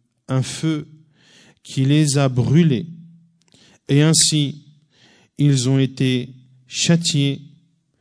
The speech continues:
humiliés et maudits à tout moment.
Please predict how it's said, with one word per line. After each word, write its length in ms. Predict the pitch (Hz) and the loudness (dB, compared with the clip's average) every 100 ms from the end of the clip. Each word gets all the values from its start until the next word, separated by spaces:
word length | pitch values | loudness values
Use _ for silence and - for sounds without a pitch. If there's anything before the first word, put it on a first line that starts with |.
| _ _ _ _ | _ _ _ _
humiliés 760 | 185 190 180 160 147 147 147 - - _ _ _ _ _ _ - | 2 4 4 4 2 0 -2 -6 -18 _ _ _ _ _ _ -2
et 100 | 139 | 2
maudits 680 | 131 143 139 120 123 127 127 - | 4 2 2 -2 -4 -4 -6 -8
à 100 | 110 | -10
tout 200 | - 113 | -6 -6
moment. 500 | 101 90 87 101 | -4 -6 -10 -14